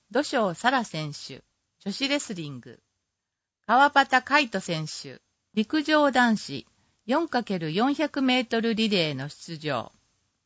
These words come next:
そしてスケートボードでの日本人選手の活躍など、非常に見どころが多いものでした。松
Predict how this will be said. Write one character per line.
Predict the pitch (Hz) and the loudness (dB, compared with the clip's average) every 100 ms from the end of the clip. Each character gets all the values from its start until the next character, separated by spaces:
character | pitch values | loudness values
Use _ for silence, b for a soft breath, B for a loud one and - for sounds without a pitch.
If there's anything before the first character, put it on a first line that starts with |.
| _ _ _ - | _ _ _ -4
そ | 240 | -4
し | - | -2
て | - 269 - _ _ _ | 0 0 -2 _ _ _
ス | - | -8
ケ | - 320 | 2 2
ー | 311 | 4
ト | 320 | 0
ボ | 311 311 | 2 2
ー | 285 | 2
ド | 233 | 0
で | 196 | 0
の | 175 131 - _ _ - | -2 -4 -6 _ _ -4
日 | 202 | -2
本 | 285 320 | 0 0
人 | 302 294 294 | -2 -2 -2
選 | - 302 285 | -2 -2 -2
手 | - | -2
の | 180 | -4
活 | - 165 - | -4 -8 -4
躍 | 214 220 202 | -4 -2 0
な | 196 | 0
ど、 | 165 113 - _ _ _ _ _ - | -2 -8 -12 _ _ _ _ _ -6
非 | 208 | -4
常 | 240 294 285 | 0 2 2
に | 269 262 - | 2 2 2
見 | 190 202 | 2 4
ど | 285 | 4
こ | - | 6
ろ | 196 | 6
が | 226 254 | 8 8
多 | - 269 | 8 6
い | 233 | 6
も | 185 | 4
の | 151 147 | 0 -2
で | 120 | -4
し | - | -6
た。 | - - _ _ _ _ _ _ _ - | -8 -8 _ _ _ _ _ _ _ 2
松 | 214 214 | 2 2